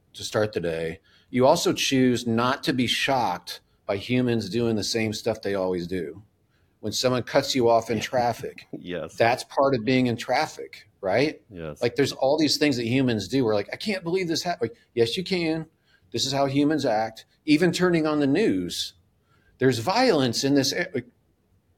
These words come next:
Speaker 1: right. I mean, it's horrible,
Speaker 2: <laughs>
Speaker 1: but I, I'm not shocked by the nature of man. I can tell you that.
Speaker 2: Yeah.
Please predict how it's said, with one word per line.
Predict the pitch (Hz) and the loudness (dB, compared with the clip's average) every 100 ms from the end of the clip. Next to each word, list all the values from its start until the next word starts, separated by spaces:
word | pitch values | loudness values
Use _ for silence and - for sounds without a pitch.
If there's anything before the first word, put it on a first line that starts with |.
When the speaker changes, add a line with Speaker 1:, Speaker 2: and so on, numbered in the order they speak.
| _ _ _ _ _ | _ _ _ _ _
Speaker 1:
right. | 147 113 78 - _ | 0 2 0 -8 _
I | |
mean, | 135 139 | 2 2
it's | 143 | 2
horrible, | 120 147 156 101 90 98 139 - - - | 0 4 4 2 0 -2 -4 -12 -12 -12
Speaker 2:
<laughs> | - 123 - | -10 -8 0
Speaker 1:
but | 127 139 | 2 2
I, | 151 | 0
I'm | 170 226 | 0 2
not | 202 139 | 0 0
shocked | - 143 156 165 | 0 2 0 0
by | 139 113 | 0 0
the | 110 | 2
nature | 120 120 - 95 | 0 0 -2 -2
of | 82 | -2
man. | 131 202 92 | -2 -2 -4
I | |
can | 92 101 | -4 -6
tell | - 107 | -2 -2
you | 80 | -2
that. | 143 170 64 - - | -4 -6 -10 -18 -12
Speaker 2:
Yeah. | 76 71 | -10 -10